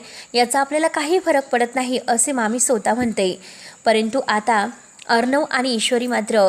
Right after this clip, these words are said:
लावण्य आणि, अ, वल्लरी आणि राकेश यांनी जो काही प्लॅन केलेला आहे ईश्वरीला घराच्या बाहेर काढण्याचं आणि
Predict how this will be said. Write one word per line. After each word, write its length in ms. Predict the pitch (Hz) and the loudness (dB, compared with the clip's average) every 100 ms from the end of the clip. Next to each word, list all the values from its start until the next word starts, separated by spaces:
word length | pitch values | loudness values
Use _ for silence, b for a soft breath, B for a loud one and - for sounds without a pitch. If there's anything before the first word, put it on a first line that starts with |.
| - 233 | 2 -2
लावण्य 540 | 247 247 277 294 320 | 2 2 2 -2 -2
आणि, 500 | 339 277 269 254 262 B B B B | -2 -2 -2 -4 -6 B B B B
अ, 40 | 226 233 233 240 | 0 0 0 0
वल्लरी 540 | 247 240 262 254 202 - - 240 | 2 2 0 0 -2 -8 -6 -2
आणि 200 | 240 269 | 0 2
राकेश 500 | 214 208 226 208 - | 0 2 0 0 -2
यांनी 240 | 220 240 | -2 0
जो 120 | 240 | 2
काही 300 | 277 285 269 | 2 2 0
प्लॅन 360 | 294 269 233 233 | -2 0 0 2
केलेला 340 | 240 214 208 | 0 0 2
आहे 280 | 214 226 226 - | 0 0 -2 -2
ईश्वरीला 480 | 220 - 220 226 254 | -4 -2 -2 -2 -2
घराच्या 360 | 247 196 233 | 0 0 2
बाहेर 260 | 220 220 247 | 2 2 2
काढण्याचं 640 | 247 196 202 208 220 220 - B B B B | 0 0 0 0 4 2 2 B B B B
आणि 220 | 269 | -2